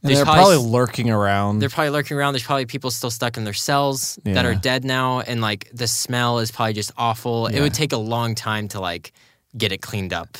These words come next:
Speaker 1: And a prison is meant to keep people in, not to keep people out.
Speaker 2: That is true. Um,
Speaker 1: It's kind of the opposite of what you want.
Speaker 2: I mean, I think you can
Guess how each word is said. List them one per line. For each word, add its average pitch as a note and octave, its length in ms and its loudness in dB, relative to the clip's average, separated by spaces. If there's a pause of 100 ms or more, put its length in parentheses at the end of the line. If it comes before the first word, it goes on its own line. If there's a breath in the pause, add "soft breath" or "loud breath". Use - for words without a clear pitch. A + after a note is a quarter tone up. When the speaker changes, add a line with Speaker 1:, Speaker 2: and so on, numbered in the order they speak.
(180)
Speaker 1:
And B2+ 320 2
a B2+ 40 -2
prison D3 520 0
is A2 160 0
meant G#2+ 400 -2
to G#2+ 100 -4
keep G2+ 240 -6
people - 380 -6 (100)
in, G#2+ 560 -4 (560)
not F#2+ 260 -2 (140)
to - 100 -14
keep D3 220 -6
people C3 320 -2
out. - 380 -4 (100)
Speaker 2:
That G2+ 160 -6
is G2+ 140 -6
true. F2 300 -4 (480)
Um, F#2+ 320 0
Speaker 1:
It's E2 100 -6
kind A#2 180 0
of G#2+ 60 0
the F2 120 0
opposite - 480 -2
of - 100 -8
what - 200 -10
you - 140 -12
want. - 120 -6
Speaker 2:
I E3 60 4
mean, F3+ 160 4
I E3 140 4
think D#3 280 -2
you C#3+ 120 -2
can G#2 440 -4